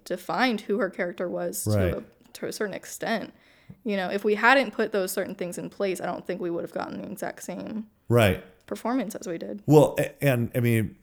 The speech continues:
Speaker 2: if you know anything about acting, you know that there's nothing more sterile than to, <laughs> you know, sit down and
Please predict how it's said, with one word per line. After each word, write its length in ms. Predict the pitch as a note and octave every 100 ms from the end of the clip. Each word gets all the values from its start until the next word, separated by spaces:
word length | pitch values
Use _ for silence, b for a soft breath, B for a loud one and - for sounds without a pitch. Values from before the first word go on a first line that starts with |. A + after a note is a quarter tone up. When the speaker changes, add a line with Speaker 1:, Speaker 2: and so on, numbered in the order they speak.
| _ -
Speaker 2:
if 80 | C3
you 60 |
know 60 | B2+
anything 180 | B2+ B2
about 160 | G#2+ F#2
acting, 400 | G2+ G#2+ F2+ D#2
you 100 | D#2+
know 140 | D#2+
that 160 | E2+ D#2
there's 220 | F2+ -
nothing 360 | G#2 A2 G#2+
more 140 | F2 E2
sterile 380 | - G2+ F2+ D#2
than 140 | D#2+
to, 220 | D#2+ D#3 D3+
<laughs> 100 | A3+
you 140 | A#3 F#3
know, 60 |
sit 280 | - - F#3+
down 280 | C3+ D3 C#3+
and 100 | B2+